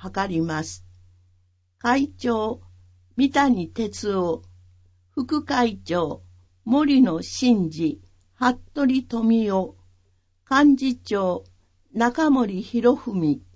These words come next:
幹事、小島智子、稲森俊直、石田成瀬、村林聡、今井智弘、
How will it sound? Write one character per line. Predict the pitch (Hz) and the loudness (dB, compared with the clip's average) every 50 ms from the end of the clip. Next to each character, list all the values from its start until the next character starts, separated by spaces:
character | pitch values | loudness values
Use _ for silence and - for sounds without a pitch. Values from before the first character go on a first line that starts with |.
| _ _ _ _ _ _ _ _ _ _ _ _ | _ _ _ _ _ _ _ _ _ _ _ _
幹 | - 277 285 285 269 240 180 160 | -2 2 6 6 6 6 2 -2
事、 | 151 170 160 - - - _ _ _ _ _ _ _ _ _ _ _ | -4 -4 -4 -4 -6 -12 _ _ _ _ _ _ _ _ _ _ _
小 | - 254 254 | -2 -2 -2
島 | 247 - 302 302 277 285 285 285 | 0 2 4 4 6 6 4 2
智 | 285 - - 269 247 240 220 190 | -4 -4 0 4 4 4 4 2
子、 | 190 - - 170 180 180 - - _ _ _ _ _ _ _ - | -6 -10 -8 -6 -4 -4 -6 -8 _ _ _ _ _ _ _ 0
稲 | 226 240 254 294 302 277 | 4 6 6 6 6 4
森 | 262 247 220 190 185 185 185 | 4 2 0 -2 -4 -8 -10
俊 | - - 214 196 - - 277 | -10 -10 -10 -10 -6 0 2
直、 | 247 233 208 185 170 160 - - - - - - _ _ _ _ _ _ _ _ _ _ | 2 2 2 0 -2 -2 -4 -6 -8 -20 -20 -20 _ _ _ _ _ _ _ _ _ _
石 | - 233 - - 285 294 277 | -8 -8 -6 -2 -2 -2 0
田 | - 277 269 269 | 0 -2 -2 -4
成 | - - - - 233 240 240 226 226 202 | -6 -8 -6 -2 0 0 0 0 -2 -10
瀬、 | 190 - - - 214 165 - - - - _ _ _ _ _ _ _ - | -10 -12 -8 -6 -6 -6 -6 -8 -16 -20 _ _ _ _ _ _ _ -4
村 | - 226 254 277 302 294 | 2 2 2 2 2 0
林 | 285 277 277 262 247 226 247 247 - - 151 143 - - - | 0 0 0 0 0 0 0 -2 -4 -6 -6 -6 -6 -10 -20
聡、 | - - - - - - - 208 233 - - - - - - - - - _ _ _ _ _ _ _ _ - | -20 -10 -6 -6 -6 -4 -4 -6 -6 -6 -8 -12 -14 -14 -14 -16 -20 -20 _ _ _ _ _ _ _ _ -6
今 | - 220 233 240 277 294 294 | 0 4 4 6 6 6 4
井 | 285 277 262 | 2 0 -2
智 | - - 233 226 226 240 254 240 | -4 -8 -6 0 2 2 2 2
弘、 | - - 240 185 170 170 160 - - | 0 -4 -8 -6 -4 -4 -6 -8 -10